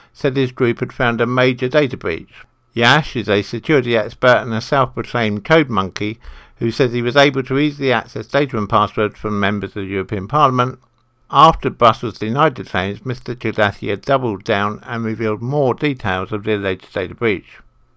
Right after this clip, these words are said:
Yesterday, he said this includes data and passwords of two hundred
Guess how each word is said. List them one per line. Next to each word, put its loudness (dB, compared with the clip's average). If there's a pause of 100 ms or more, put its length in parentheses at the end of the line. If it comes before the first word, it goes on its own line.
(120)
Yesterday, 4
he 0
said 0
this -4
includes 0
data 2
and -4
passwords 0
of -6
two 0
hundred -2